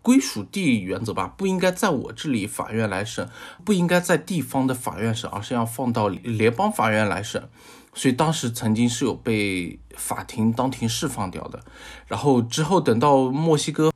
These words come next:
当局反应过来，重新准备签发逮捕令，准备去逮的时候，那拉法已经逃亡了。然后包括像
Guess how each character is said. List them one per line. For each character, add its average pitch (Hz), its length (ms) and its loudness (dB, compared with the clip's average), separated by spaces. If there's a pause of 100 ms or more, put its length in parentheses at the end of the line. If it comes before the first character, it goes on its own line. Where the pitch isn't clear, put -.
当 165 180 2
局 135 160 2
反 113 280 2
应 139 80 2
过 143 140 2
来， 110 160 4
重 113 280 -2
新 175 200 0
准 - 180 -2
备 113 240 0 (180)
签 131 280 2
发 127 180 2
逮 104 220 -2
捕 113 160 -4
令， 113 180 4
准 98 160 -6
备 117 140 2
去 - 260 -6
逮 101 180 -2
的 104 140 -6
时 117 60 0
候， 110 60 4
那 110 200 0 (120)
拉 117 180 0
法 104 200 -2
已 101 60 -2
经 110 300 -2
逃 - 200 -6
亡 98 200 -2
了。 92 140 -6
然 92 120 -4
后 120 100 2
包 151 200 2
括 151 360 4
像 120 340 0